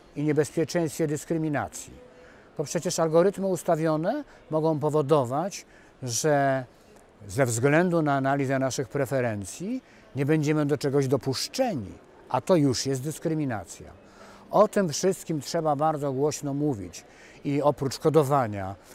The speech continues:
oprócz rozpoznawania tych mechanizmów zagrożeń dla demokracji i dezinformacji, uczyć się krytycznego myślenia.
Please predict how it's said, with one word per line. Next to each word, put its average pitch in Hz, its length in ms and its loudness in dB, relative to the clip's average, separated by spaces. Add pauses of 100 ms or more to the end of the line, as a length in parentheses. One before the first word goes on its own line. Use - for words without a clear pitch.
(120)
oprócz 127 360 -4
rozpoznawania 160 840 2
tych 135 180 -4
mechanizmów 143 600 -2
zagrożeń 147 500 2
dla 139 100 0
demokracji 139 800 -2 (340)
i 123 60 -6
dezinformacji, 147 1040 0 (280)
uczyć 156 280 -4
się 151 140 0
krytycznego 147 640 -2
myślenia. 110 540 -6